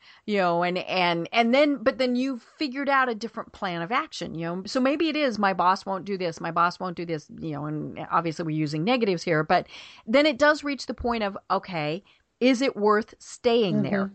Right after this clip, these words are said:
Speaker 2: mm-hmm. And that is to the point that many times I've had clients that have said that to them, "Is it worth it? Why are you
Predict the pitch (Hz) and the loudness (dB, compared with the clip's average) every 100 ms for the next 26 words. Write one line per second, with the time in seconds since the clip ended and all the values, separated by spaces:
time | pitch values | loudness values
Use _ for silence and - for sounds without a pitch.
0 | - 202 214 220 208 190 196 180 180 180 | 0 2 4 4 4 4 2 4 2 0
1 | 175 - 180 170 - 185 170 165 156 160 | -4 -6 -6 -6 -6 -6 -4 -4 -2 -4
2 | 175 196 170 - 170 170 175 170 - 175 | -6 -6 -6 -2 -4 -2 -4 -4 -6 -4
3 | 180 147 156 143 - - 151 147 135 - | -4 -4 -4 -4 -4 -4 -2 -2 -4 -4
4 | 143 131 - - - _ _ _ _ 208 | -4 -6 -10 -20 -20 _ _ _ _ 4
5 | 202 165 151 180 - 147 - 160 151 151 | 4 2 2 2 0 -8 -4 0 2 0